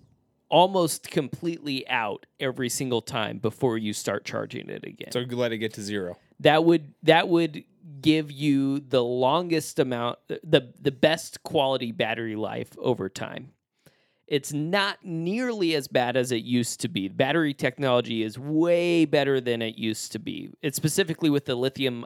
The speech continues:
Speaker 1: ion batteries, which both your cell phone and
Speaker 2: Mm-hmm.
Speaker 1: Tesla
Speaker 2: Mm-hmm.
Speaker 1: use. It used to be that, like, you were severely damaging it by not,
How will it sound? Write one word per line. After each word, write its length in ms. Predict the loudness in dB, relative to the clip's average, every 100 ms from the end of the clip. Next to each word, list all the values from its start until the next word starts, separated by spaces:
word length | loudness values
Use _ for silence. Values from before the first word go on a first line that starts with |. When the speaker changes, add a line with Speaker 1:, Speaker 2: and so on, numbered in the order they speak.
| -10
Speaker 1:
ion 380 | -6 -4 -4 -2
batteries, 440 | -4 -4 -8 -8
which 200 | -10 -4
both 300 | -2 -2 -6
your 140 | -10 -6
cell 200 | -4 -4
phone 260 | -4 -6 -6
and 180 | -10
Speaker 2:
Mm-hmm. 100 | -8 -6
Speaker 1:
Tesla 440 | -4 -6 -8 -12 _ -6
Speaker 2:
Mm-hmm. 60 | 0
Speaker 1:
use. 400 | 0 -2 -6 -12 _ _ _ 0
It 160 | 0 0
used 460 | 0 0 0 -2
to 80 | -2
be 300 | 0 0 0
that, 260 | 2 0 0
like, 440 | -2 -4 -6 -14 _ _ _ _ _ _ -8
you 320 | 4 6 6
were 360 | 2 -2 -10 _ -20 -16
severely 680 | -4 -2 0 2 2 2 -2
damaging 640 | -2 0 0 -2 -2 -4
it 200 | -4 -6 _ -6
by 200 | -2 -2
not, 240 | -2 -8